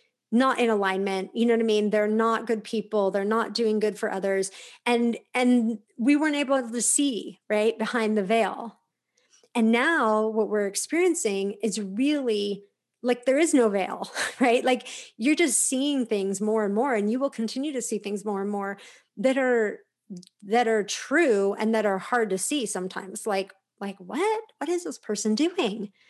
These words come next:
But it's so important because this is the evolution that's happening. And so isn't it a beautiful process to walk through this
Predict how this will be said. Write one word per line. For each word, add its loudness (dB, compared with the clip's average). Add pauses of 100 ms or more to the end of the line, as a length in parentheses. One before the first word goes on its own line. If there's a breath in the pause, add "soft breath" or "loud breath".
(1160 soft breath)
But 2
it's 2
so 4
important 0 (320 soft breath)
because 2 (120)
this 0 (440)
is 2
the 4
evolution 2
that's -2
happening. -6 (460 loud breath)
And 4
so 6
isn't 4
it 4
a 2
beautiful 2
process -2
to 2
walk 0
through -2
this 0